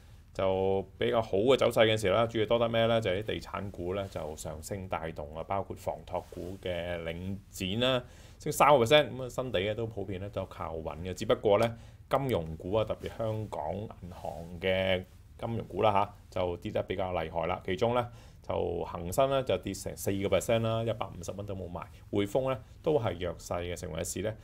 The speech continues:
後尾呢，就跌返轉頭呢嘅主要動力啦。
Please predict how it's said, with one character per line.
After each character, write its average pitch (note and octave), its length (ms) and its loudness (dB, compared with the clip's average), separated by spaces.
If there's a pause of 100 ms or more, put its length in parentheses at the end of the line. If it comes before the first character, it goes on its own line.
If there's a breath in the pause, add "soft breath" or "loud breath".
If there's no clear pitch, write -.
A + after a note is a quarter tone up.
(540 loud breath)
後 B2 200 0
尾 B2 180 2
呢， A#2+ 100 0
就 G2+ 120 -4
跌 G#2+ 160 -2
返 A#2+ 240 -4
轉 F#2+ 220 -6
頭 - 300 -8
呢 A2 140 -2 (300 loud breath)
嘅 F#2+ 240 -4 (140)
主 F2+ 160 -8
要 F#2 260 -4
動 D#2+ 420 -6
力 E2+ 60 -6 (180)
啦。 F#2 180 -2